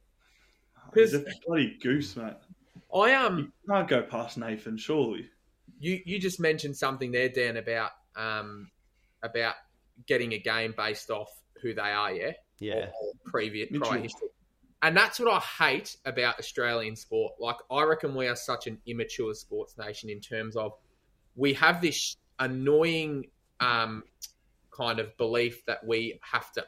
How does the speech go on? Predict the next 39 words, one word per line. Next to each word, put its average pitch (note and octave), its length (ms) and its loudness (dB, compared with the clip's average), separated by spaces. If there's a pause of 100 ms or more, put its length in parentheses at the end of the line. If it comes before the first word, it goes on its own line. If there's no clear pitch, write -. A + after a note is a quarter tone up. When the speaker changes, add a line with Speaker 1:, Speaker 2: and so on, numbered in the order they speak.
Speaker 1:
owe A#2 280 0
people A2+ 360 -6
things, G2+ 320 -8
like A2 220 -2
loyalty A#2+ 580 0
has A2+ 240 -4
to A2+ 80 -14
be A2 100 -8
repaid. A2+ 400 -4 (280)
If F3 140 -2
you're A3 160 10
Speaker 3:
Yeah, C#4 80 8
Speaker 1:
not A3+ 120 -2
Speaker 3:
no, - 100 2
Speaker 1:
the D3 80 0
Speaker 3:
you E3+ 80 2
Speaker 1:
best, C#3+ 140 6
Speaker 3:
don't. G#2 160 -4 (360)
Speaker 1:
best E3+ 260 10
team, F3 420 6
you C#3+ 100 -2
don't E3 200 6
play. D#3 220 4
I D3 60 8
don't F#3 140 2
care F3+ 160 4
who E3 80 0
you F#3+ 160 6
are. C#3 80 8
I B2+ 40 6
don't E3+ 160 4
care F#3+ 140 2
if F3 120 -2
you're E3 80 2
Michael D3+ 340 2
Jordan. C3 380 0
If A2+ 100 -12
Michael F#3 320 -2
Jordan D#3 420 -2